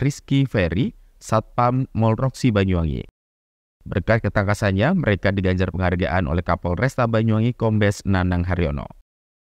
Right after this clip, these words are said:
Penghargaan serupa juga diberikan kepada Kapolsek Banyuwangi, A K P Kusmin, di Mako Polresta Banyuwangi. Secara simbolik, penghargaan diberikan oleh Wakapolresta Banyuwangi,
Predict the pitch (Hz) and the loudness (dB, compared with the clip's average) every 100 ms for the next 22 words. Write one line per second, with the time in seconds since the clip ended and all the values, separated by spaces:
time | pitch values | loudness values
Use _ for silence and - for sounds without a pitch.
0 | _ _ 90 87 98 110 127 127 127 131 | _ _ -2 0 2 2 2 0 2 0
1 | 120 120 113 117 120 113 113 110 110 113 | 0 0 0 0 0 0 0 0 -2 -2
2 | 120 123 117 113 110 107 104 117 92 104 | -2 -2 -4 0 0 2 0 0 -2 -2
3 | 104 101 127 - 92 120 151 110 110 104 | -2 -2 -4 -4 -2 0 2 2 4 2
4 | 98 110 104 107 104 110 - 101 101 107 | 0 -2 0 0 0 -2 -2 -2 0 2
5 | 147 127 64 - - - - 107 101 101 | 2 2 -2 -10 -20 -20 -6 -2 2 0
6 | - 107 101 131 110 101 92 95 98 98 | 0 0 2 2 0 2 2 0 2 0
7 | 104 98 85 95 92 95 92 90 107 104 | 0 0 0 0 -2 -4 -2 0 0 -2
8 | 90 90 92 92 104 214 | -2 0 0 0 0 -2